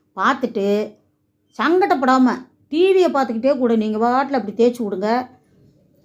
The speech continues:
அதுக்கப்புறம் ஒரு துணியை வச்சு தொடச்சிட்டு, தண்ணி ஊத்தி நல்லா கழுவிட்டு, நீங்க பாட்டுல அடுப்புல வச்சு பாருங்க, சூப்பரா விசில் அடிக்கும். ஒருவேளை நான் சொன்ன மாதிரி உப்பு காகிதத்தை வச்சு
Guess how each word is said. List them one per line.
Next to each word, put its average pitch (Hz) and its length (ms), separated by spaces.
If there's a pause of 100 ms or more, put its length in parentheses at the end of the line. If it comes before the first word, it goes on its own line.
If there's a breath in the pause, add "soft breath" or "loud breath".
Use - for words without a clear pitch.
(120)
அதுக்கப்புறம் 277 560
ஒரு 262 140
துணியை 269 280
வச்சு 247 220
தொடச்சிட்டு, 269 480 (520)
தண்ணி 285 280
ஊத்தி 247 280
நல்லா 254 260
கழுவிட்டு, 269 520 (380)
நீங்க 220 220
பாட்டுல 254 280
அடுப்புல 220 340
வச்சு 214 220
பாருங்க, 214 340 (580)
சூப்பரா 320 500
விசில் 247 300
அடிக்கும். - 280 (720)
ஒருவேளை 262 640 (440)
நான் 220 280
சொன்ன 262 240
மாதிரி 269 400 (380)
உப்பு 254 260
காகிதத்தை 240 520
வச்சு 233 220